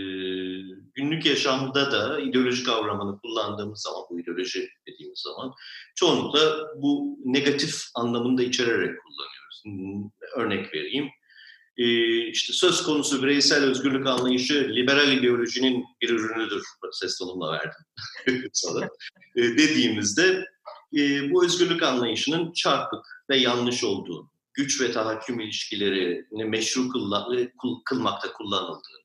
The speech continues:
ve hatta belirli bir grubun, sınıfın çıkarlarına hizmet ettiğini iddia ediyoruz bir şekilde. Yani bu negatif anlamıyla nötr olmayan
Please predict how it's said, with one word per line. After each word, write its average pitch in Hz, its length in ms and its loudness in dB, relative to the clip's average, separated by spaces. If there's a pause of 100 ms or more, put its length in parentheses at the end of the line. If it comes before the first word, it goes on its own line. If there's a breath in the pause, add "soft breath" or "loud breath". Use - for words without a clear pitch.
(460 loud breath)
ve 165 40 4
hatta 175 460 2
belirli 147 340 2
bir 131 220 2
grubun, 110 520 2
sınıfın 156 420 0
çıkarlarına 143 580 2
hizmet 151 320 2
ettiğini 117 420 0
iddia 80 300 -6
ediyoruz 71 380 -10
bir - 60 -6
şekilde. - 380 -10 (640 soft breath)
Yani 120 200 -6
bu - 380 0 (100)
negatif 131 460 4
anlamıyla 92 480 -2
nötr 127 320 -2
olmayan 101 540 0